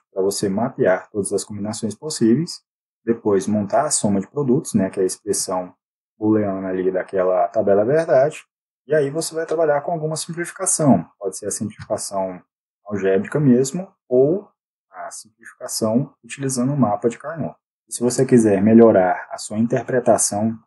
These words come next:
do enunciado para chegar ao circuito lógico correto, vem fazer o curso Resolva Qualquer Questão de Circuitos Lógicos Combinacionais. Nesse curso, eu te apresento um passo a passo para você ir do enunciado até o circuito.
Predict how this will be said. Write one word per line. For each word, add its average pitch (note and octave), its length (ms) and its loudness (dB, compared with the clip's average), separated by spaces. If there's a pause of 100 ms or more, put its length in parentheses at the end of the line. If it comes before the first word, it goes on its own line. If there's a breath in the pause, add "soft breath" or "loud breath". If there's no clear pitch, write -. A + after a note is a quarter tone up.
do G2+ 100 -2
enunciado F#2+ 640 6
para - 160 -6
chegar G2+ 380 2
ao A#2 80 4
circuito G2 540 -2
lógico F#2 480 0
correto, A2 540 0 (520)
vem A#2+ 160 6
fazer A#2+ 320 4
o A#2 40 0
curso A2+ 480 2 (120)
Resolva A2+ 540 2
Qualquer A#2+ 360 -8
Questão G#2 460 -2
de A2+ 100 0
Circuitos G#2+ 560 -2
Lógicos F#2+ 460 -2
Combinacionais. G#2 920 -6 (420)
Nesse A#2 240 0
curso, C#3+ 440 4
eu A2+ 80 2
te - 120 -2
apresento G2+ 500 2
um G#2+ 80 -2
passo C3+ 300 -2
a - 40 -16
passo - 440 2 (100)
para G#2 100 -10
você G2+ 300 -2
ir F#2+ 120 -2
do G#2+ 100 2
enunciado B2+ 640 4 (120)
até - 220 -6
o A2 40 -2
circuito. B2 580 0